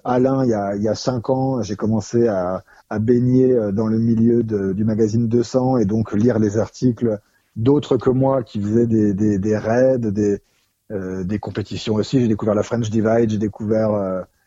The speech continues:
euh, toutes les, les compétitions dans le nord de la France, euh, tout le, le milieu du gravel. Enfin voilà, on parle quand même beaucoup de ça.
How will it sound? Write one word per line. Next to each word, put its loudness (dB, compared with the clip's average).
euh, -8
toutes -10
les, 0
les -2
compétitions -4
dans 0
le 0
nord 2
de 0
la 0
France, -4
euh, -2
tout -8
le, -2
le 2
milieu 4
du 2
gravel. 2
Enfin -2
voilà, 4
on -2
parle 0
quand -6
même 0
beaucoup 0
de -4
ça. 2